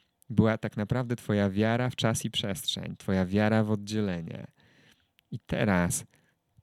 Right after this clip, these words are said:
kwestionujesz tę wiarę. Tak? Na chwilę ufasz,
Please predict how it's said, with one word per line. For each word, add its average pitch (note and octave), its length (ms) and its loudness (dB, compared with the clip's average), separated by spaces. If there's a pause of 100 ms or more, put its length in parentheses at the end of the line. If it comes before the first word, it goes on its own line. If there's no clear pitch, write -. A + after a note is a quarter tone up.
kwestionujesz A2 760 0
tę F#2 240 -6
wiarę. - 500 -8 (680)
Tak? A2+ 260 -8 (140)
Na G2+ 180 -2
chwilę G#2 680 -2 (960)
ufasz, F#2+ 760 2